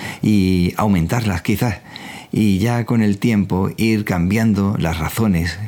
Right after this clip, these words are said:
o los motivos de las celebraciones. Cuanto más inverosímil, más ritualística y más mítico sea, es decir, más increíble, mejor aún,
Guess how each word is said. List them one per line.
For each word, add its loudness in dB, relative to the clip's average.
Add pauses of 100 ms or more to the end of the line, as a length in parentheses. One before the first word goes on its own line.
o -2
los -2
motivos -2
de 0
las -2
celebraciones. 0
Cuanto 0
más 0
inverosímil, 0 (540)
más 0
ritualística 0 (360)
y 2
más 0 (240)
mítico 0
sea, -2
es -4
decir, 0
más 0
increíble, 2
mejor 0
aún, 0